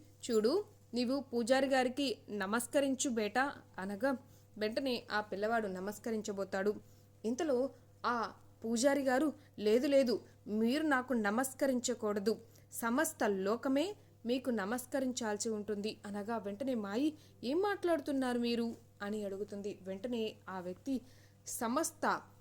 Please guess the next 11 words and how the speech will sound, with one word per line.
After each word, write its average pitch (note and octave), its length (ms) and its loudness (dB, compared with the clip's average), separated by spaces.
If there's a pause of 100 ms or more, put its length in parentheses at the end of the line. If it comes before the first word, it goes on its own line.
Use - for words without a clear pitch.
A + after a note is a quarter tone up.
(260)
లోకం A3+ 500 2
మొత్తం B3 360 -2 (160)
ఈ G#3+ 120 -2
పిల్లవాడి G#3 500 0
ముందు G#3+ 460 -2 (320)
తక్కువే, G#3+ 440 -2 (160)
ఈ G#3+ 100 -2
పిల్లవాడి G#3+ 540 0
పాదాల G#3 520 -2
మీద B3+ 160 0
పడాల్సిందే G3 840 -6